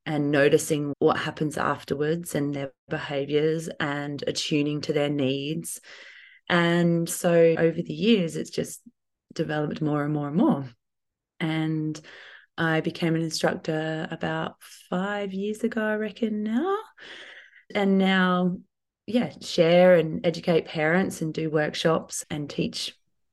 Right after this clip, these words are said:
aware parenting, as well as having it in our family every day. You know, we use aware parenting all the time with our kids. And so with my third child, when he came along,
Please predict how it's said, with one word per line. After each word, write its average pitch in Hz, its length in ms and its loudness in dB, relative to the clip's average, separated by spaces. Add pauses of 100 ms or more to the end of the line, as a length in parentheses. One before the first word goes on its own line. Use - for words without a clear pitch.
aware 156 200 4
parenting, 156 560 2 (760)
as 180 180 4
well 190 220 6
as 185 300 4
having 175 300 -2
it 170 120 0
in 160 100 2
our 156 140 0
family 151 480 -4
every 151 240 -2
day. 143 420 -4
You 143 100 -8
know, 147 280 -6
we 156 140 0
use 147 180 -2
aware 147 140 0
parenting 147 580 -4 (460)
all 160 100 6
the 147 120 -4
time 147 260 -4
with 151 120 -6
our 151 140 -4
kids. 151 460 -6 (360)
And 147 600 -6
so 185 160 2
with 240 320 2
my 165 480 -2 (320)
third 262 320 4
child, 165 600 0 (800)
when 165 240 4
he 269 160 4
came 202 220 2
along, 156 480 -2